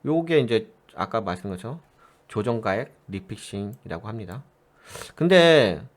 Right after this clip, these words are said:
음, 여기서 좀 살펴볼 게 뭐가 있냐면, 이 전환 가액이 만 원일 때는요, 만 원일 때는, 어, 투자가 칠만 원치 샀잖아요. 그 칠만 원치 샀는데, 그러면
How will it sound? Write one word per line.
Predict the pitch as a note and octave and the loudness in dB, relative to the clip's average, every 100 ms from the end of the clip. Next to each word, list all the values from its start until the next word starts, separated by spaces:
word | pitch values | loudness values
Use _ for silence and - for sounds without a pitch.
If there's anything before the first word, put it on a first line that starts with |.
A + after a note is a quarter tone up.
| _ | _
음, | A#2+ G#2+ G2+ G2+ | -8 -6 -4 -2
여기서 | B2 C#3 | 0 0
좀 | C3 B2 G#2+ | -2 -2 -4
살펴볼 | F#2 D#3 - C3+ | -6 -6 -2 -4
게 | C3 | -4
뭐가 | G2 F#2+ | -4 -4
있냐면, | F#2+ A2+ C#3 E2+ - - _ _ _ _ _ _ _ _ _ _ _ _ _ | -4 -4 -4 -6 -10 -20 _ _ _ _ _ _ _ _ _ _ _ _ _
이 | A#2 A#2 A#2 A2+ - _ | -8 -2 -2 -2 -8 _
전환 | - C3 F3+ | -4 0 4
가액이 | F#3 E3+ C#3+ C#3 B2 | 4 4 2 2 2
만 | G2 A2 | 4 4
원일 | D3 D3 - - A#2 A#2+ C3 - | 4 2 -2 -6 -6 -4 -8 -6
때는요, | A#2+ G2+ G#2 C#3 G2 D2 A2 _ | -4 -2 -4 -4 -6 -8 -16 _
만 | F#2+ F#2+ | -10 -8
원일 | G2+ G2 | -8 -10
때는, | F#2+ B2 F3+ - _ _ - _ _ _ | -10 -10 -10 -16 _ _ -20 _ _ _
어, | G2 F#2+ F#2 | -14 -14 -12
투자가 | D#3 E3 C#3+ A#2+ A2+ - | -2 0 2 2 0 -12
칠만 | - F3+ F3 | -6 -2 0
원치 | D3 - B2 G#2+ F#2 - - _ _ _ _ _ _ | -2 -4 -6 -4 -4 -6 -12 _ _ _ _ _ _
샀잖아요. | - D3+ D3 G#2 E2+ F2+ G#2+ _ _ _ _ _ _ _ _ _ | -12 -10 -6 -8 -8 -12 -16 _ _ _ _ _ _ _ _ _
그 | - G2+ | -16 -12
칠만 | - D#3+ | -8 -4
원치 | D#3 C#3+ | -4 -6
샀는데, | C3 A#2 G2 A2 F#2+ E2 A#2 _ | -10 -8 -8 -8 -10 -12 -16 _
그러면 | _ B2 B2+ A#2+ G2 | _ -8 -4 -2 -4